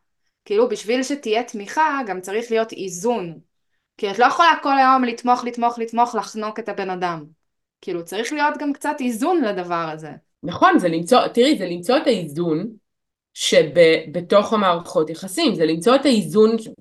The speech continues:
Speaker 2: זה למצוא את האיזון בין האני לאנחנו. בואי, בואי, בואי, בואי נדייק את זה, אוקיי? זאת אומרת, ה-, אי אפשר לקחת,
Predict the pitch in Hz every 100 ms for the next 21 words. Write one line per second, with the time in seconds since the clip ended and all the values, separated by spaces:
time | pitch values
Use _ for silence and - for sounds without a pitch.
0 | _ - 175 220 220 220 302 370 262 185
1 | 226 214 208 208 196 165 160 165 202 -
2 | _ _ _ - 170 160 165 156 - -
3 | _ _ _ _ _ _ - 156 190 -
4 | 160 196 202 - 160 190 190 180 - 156
5 | 185 185 165 170 170 175 143 104 - 175
6 | 208 - - _ _ - 208 196 185 _
7 | _ - 196 - - 190 - _ _ _
8 | _ 269 320 381 403 254 247 226